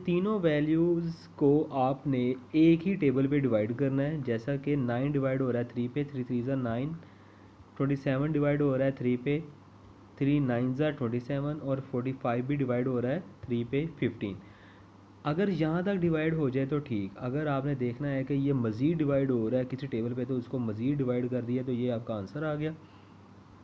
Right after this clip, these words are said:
इसी तरह एक और topic है इसी exercise का,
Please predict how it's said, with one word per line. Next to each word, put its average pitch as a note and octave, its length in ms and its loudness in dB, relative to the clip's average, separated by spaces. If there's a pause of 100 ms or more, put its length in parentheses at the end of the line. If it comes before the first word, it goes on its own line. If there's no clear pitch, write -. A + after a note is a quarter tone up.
(880)
इसी C3+ 200 0
तरह D#3+ 260 0 (1080)
एक C#3 160 0
और D3+ 100 2
topic D#3 320 0
है E3+ 180 4
इसी E3+ 240 0
exercise D3+ 520 0
का, F3 140 2